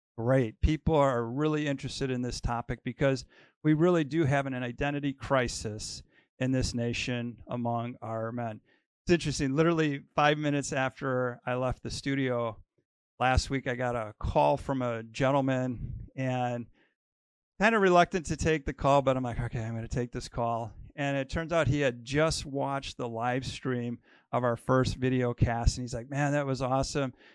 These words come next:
So good to hear you. I really needed to hear what you had to say, and other people really need to hear this." And he just encouraged me to continue to do the podcast. And then the next morning, I got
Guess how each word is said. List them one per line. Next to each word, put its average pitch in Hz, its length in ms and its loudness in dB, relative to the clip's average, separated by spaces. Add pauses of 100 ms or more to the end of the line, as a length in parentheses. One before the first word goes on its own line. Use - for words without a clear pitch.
(1000)
So 151 260 2
good 147 200 2
to 135 80 2
hear 147 260 2
you. 139 140 2
I 131 100 -2
really 147 420 4
needed 143 300 0
to 127 80 -6
hear 131 240 2
what 131 280 -4
you 123 360 -4 (160)
had 131 260 -4
to 120 80 -8
say, 135 580 0 (320)
and 123 300 -4
other 143 240 4
people 135 320 2
really 127 240 2
need 127 220 -2
to 117 100 -8
hear 131 380 0
this." 127 360 -2
And 117 240 -10
he 135 120 -4
just 139 220 -4
encouraged 135 520 0
me 131 180 0
to 117 220 -6 (400)
continue 147 380 4
to 135 80 4
do 131 160 0
the 127 80 -2
podcast. 135 580 2
And 135 100 0
then 143 320 0
the 127 140 -4
next 147 380 -2
morning, 156 420 -2
I 131 160 -6
got 135 400 -2